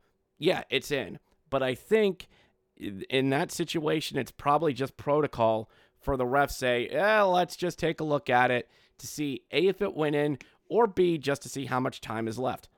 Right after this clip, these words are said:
Hold on a second. Little sip of Perrier here. Let's keep this going.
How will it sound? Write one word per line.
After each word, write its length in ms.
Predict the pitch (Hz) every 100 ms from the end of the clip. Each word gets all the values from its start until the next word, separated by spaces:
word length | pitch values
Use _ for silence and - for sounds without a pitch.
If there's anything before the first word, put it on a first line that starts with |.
| _
Hold 120 | 127
on 100 | 120 117
a 20 |
second. 320 | - 131 180 - _ _ _ _ _ _ _ _ _ _ _ _ _ _ _ _ _ _ _ _ _ - _ _
Little 200 | 107 120
sip 200 | - 143
of 120 | 131
Perrier 380 | 143 139 147 147
here. 180 | 151 175
Let's 260 | 135 123 -
keep 220 | 139 -
this 120 | 131
going. 380 | 147 143 113